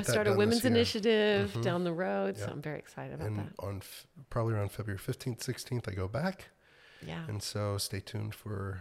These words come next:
Speaker 1: incredible updates of the people that I just think are some
Speaker 2: Yeah.
Speaker 1: of the world's most amazing, awesome, incredible people.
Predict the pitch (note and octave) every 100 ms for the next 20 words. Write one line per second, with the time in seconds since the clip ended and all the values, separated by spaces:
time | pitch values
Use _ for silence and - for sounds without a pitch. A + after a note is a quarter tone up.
0 | F2+ - G#2 G#2+ - - C3 A#2+ A#2 A2+
1 | - G#2+ G2+ - G2+ - - G#2+ G2 G2
2 | F#2 G2 G2 - _ _ - G2 G#2 -
3 | G#2+ G2 - - - - - _ _ G#3+
4 | G3 G#2 G2 F#2+ G2 F#2+ F#2 G#2 F#2+ F#2+
5 | - - - _ - G2 F2+ F2+ F#2+ A2
6 | G#2+ - _ - G2 - - G#2 G#2+ -
7 | - - - - G#2+ - - C#3